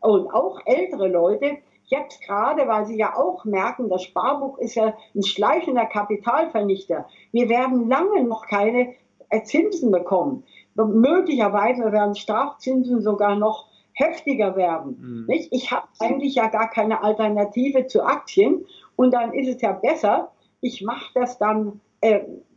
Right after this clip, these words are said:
Speaker 1: so, dass ich langfristig gewinne, nicht die schnelle Zockerei, sondern, ähm, dass ich eben klug und langfristig anlege, mit wenig Wissen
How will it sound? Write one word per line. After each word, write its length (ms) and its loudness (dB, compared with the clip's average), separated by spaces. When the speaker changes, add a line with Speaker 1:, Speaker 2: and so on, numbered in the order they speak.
Speaker 1:
so, 540 2
dass 220 0
ich 180 -4
langfristig 880 -2
gewinne, 480 4
nicht 300 2
die 100 6
schnelle 500 2
Zockerei, 760 0
sondern, 560 0
ähm, 340 2
dass 220 -2
ich 260 -8
eben 440 0
klug 420 4
und 220 2
langfristig 840 0
anlege, 720 2
mit 180 0
wenig 400 2
Wissen 260 -2